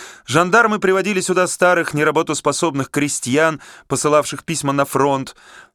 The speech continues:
а военный суд припаивал им по двенадцать лет тюрьмы за слова утешения или за описание нищеты, которая царила у них дома. Из Грачанской гарнизонной тюрьмы путь вёл через Бржевнов на Мотольский плац.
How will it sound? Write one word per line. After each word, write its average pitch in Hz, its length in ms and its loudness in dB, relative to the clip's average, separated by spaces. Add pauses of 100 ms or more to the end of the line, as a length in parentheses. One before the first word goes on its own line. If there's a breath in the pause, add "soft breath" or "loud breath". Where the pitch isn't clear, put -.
а 139 100 2
военный 135 380 2
суд 214 320 -4
припаивал 160 680 0
им 139 160 -4
по 135 160 -2
двенадцать 127 580 0
лет 110 300 -2
тюрьмы 139 360 -2
за 117 120 -2
слова 110 300 2
утешения 135 680 -2 (140 soft breath)
или 180 180 0
за 127 140 4
описание 131 500 -2
нищеты, 123 580 -2
которая 110 360 -2
царила 113 420 -2
у 92 80 -2
них 90 220 -6
дома. 87 340 -6 (800)
Из 202 160 -2
Грачанской 196 600 0
гарнизонной 160 560 0
тюрьмы 180 520 0
путь 190 220 -4
вёл 165 300 0
через 123 340 -4
Бржевнов 151 640 0
на 110 160 0
Мотольский 120 580 -2
плац. 98 500 -2